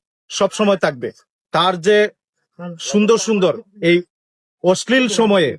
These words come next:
অশ্লীল সময়ে এসে দ্বীপ যে পারিবারিক পরিবার নিয়ে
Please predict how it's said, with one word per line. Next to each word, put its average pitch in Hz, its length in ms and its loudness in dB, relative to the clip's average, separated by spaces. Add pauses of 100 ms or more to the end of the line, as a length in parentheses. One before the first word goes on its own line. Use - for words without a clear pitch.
অশ্লীল 196 480 0
সময়ে 220 400 2
এসে 240 280 0 (420)
দ্বীপ 185 200 2
যে 196 260 2
পারিবারিক 190 560 0 (200)
পরিবার 202 400 2
নিয়ে 202 340 0